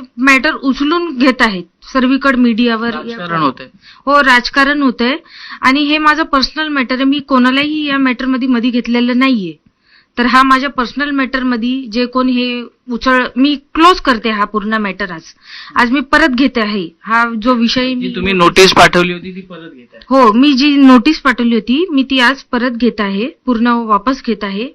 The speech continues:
Speaker 1: मला कोणावर काही अलिगेशन करायचं नाही.
Speaker 2: काय याच्या मागे काय कारण काय? तुमच्यावर कोणी दबाव आहे? परत तुम्हाला कोणी धमक्या दिलेल्या आहेत? कारण का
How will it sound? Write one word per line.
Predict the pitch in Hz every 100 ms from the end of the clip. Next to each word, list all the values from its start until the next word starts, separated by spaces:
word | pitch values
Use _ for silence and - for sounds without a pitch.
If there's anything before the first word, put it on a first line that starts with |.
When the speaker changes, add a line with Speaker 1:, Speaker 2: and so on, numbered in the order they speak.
| 233
Speaker 1:
मला | 226
कोणावर | 240 233 226 233
काही | 233 226 233
अलिगेशन | 214 214 208 220
करायचं | 214 185 165 196
नाही. | 175 - _ - -
Speaker 2:
काय | 147 135
याच्या | 131 156
मागे | 156 151
काय | 151 151
कारण | 143 131 131 143
काय? | 139 135
तुमच्यावर | 135 135 135 143
कोणी | 147 143
दबाव | 139 131 135 139
आहे? | 127 127
परत | 131 135 139 139
तुम्हाला | 139 139
कोणी | 139 139 139
धमक्या | 135 131 139
दिलेल्या | 135 131 135 139
आहेत? | 131 135 143 - - - -
कारण | 139 139
का | 139 147